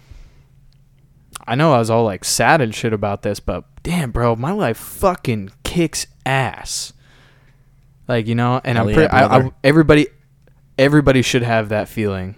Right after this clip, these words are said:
Speaker 1: like, about their own life, you know? Like, everybody should be like, "Damn, dude, my life a fucking movie." You know?
Speaker 2: <laughs> Back at it with the
Speaker 1: Not,
Speaker 2: movie.
Speaker 1: not in, <laughs> not in the fucking ironic way. I, when I, uh, when I was hanging out with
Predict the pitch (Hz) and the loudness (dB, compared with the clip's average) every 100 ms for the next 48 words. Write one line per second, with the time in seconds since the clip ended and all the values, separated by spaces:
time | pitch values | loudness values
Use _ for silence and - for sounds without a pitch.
0 | _ 101 101 - 117 104 101 101 101 101 | _ -12 -10 -10 -4 -4 -2 -4 -4 -6
1 | 95 101 - 98 95 - - 101 98 - | -8 -10 -10 -8 -8 -10 -14 -16 -14 -6
2 | 120 113 107 104 98 98 - 101 98 90 | -2 -2 -2 -4 -4 -6 -8 -8 -8 -8
3 | 92 - 101 92 90 95 92 - - - | -10 -8 -8 -8 -8 -8 -8 -16 -20 -20
4 | - _ - 104 107 104 104 - 110 - | -20 _ -8 -4 -2 -4 -6 -2 -2 -2
5 | 101 107 117 135 120 104 87 - 156 - | -10 0 6 6 6 0 -10 -16 -18 -14
6 | 175 - 170 - 175 202 117 135 87 - | -10 -8 -6 -6 -6 -4 -4 -4 -8 -10
7 | 87 - 95 90 92 92 - 95 139 160 | -10 -12 -12 -12 -12 -14 -12 -2 2 2
8 | 147 147 156 147 139 - - - _ - | 2 0 0 -2 -8 -16 -20 -20 _ -14
9 | - - 147 - - - - - 143 196 | -12 -6 -6 -8 -12 -18 -18 -2 0 4
10 | 202 147 160 151 160 123 117 113 113 113 | 4 2 2 0 0 -2 -2 -2 -4 -6
11 | - 107 104 - - _ _ _ _ _ | -6 -6 -6 -12 -20 _ _ _ _ _
12 | _ - - - 113 113 - 120 120 117 | _ -20 -18 -2 2 2 2 2 2 0
13 | 113 104 98 92 113 113 110 110 107 101 | -2 -2 -2 -6 -4 -4 -4 -6 -6 -6
14 | 101 104 - | -6 -6 -8